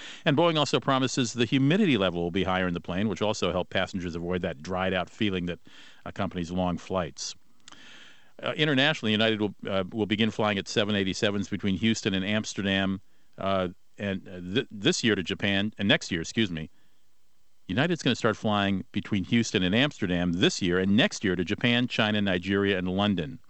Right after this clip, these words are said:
In the U S, Delta will also begin flying the seven eighty-seven to its other hubs, including Chicago, Cleveland, Denver, L A, Newark, San Francisco, and D C. That's more than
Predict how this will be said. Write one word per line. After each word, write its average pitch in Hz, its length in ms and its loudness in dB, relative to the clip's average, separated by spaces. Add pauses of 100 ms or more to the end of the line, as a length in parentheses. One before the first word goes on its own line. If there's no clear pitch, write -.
(520)
In 95 80 -4
the 95 60 2
U 104 160 4
S, 104 100 0
Delta 98 280 -2
will 90 100 0
also 160 240 2
begin 92 180 0
flying 90 220 0
the 82 80 -2
seven 92 260 0
eighty-seven 90 460 0
to 98 60 0
its 92 120 -2
other 107 220 2
hubs, 98 220 0
including 92 260 -2
Chicago, 98 460 0
Cleveland, 95 340 0
Denver, 104 240 0
L 101 140 0
A, 95 100 0
Newark, 101 320 2
San 110 120 -2
Francisco, 101 360 -4
and 92 100 -2
D 98 140 -2
C. 107 220 -2
That's 90 200 -2
more 110 200 4
than 98 160 -2